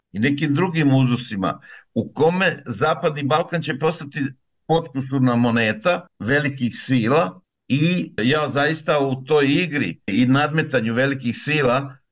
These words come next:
ne mogu da predvidim šta će se sve dešavati na Balkanu,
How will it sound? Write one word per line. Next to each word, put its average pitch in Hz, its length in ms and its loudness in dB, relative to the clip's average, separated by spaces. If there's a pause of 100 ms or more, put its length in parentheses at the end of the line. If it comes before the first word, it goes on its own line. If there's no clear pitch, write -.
(280)
ne 131 220 4
mogu 165 240 2
da 131 200 0
predvidim 135 460 0
šta 131 220 0
će - 140 -8
se 110 80 -8
sve 123 200 -2
dešavati 113 560 0
na 101 100 0
Balkanu, 107 680 0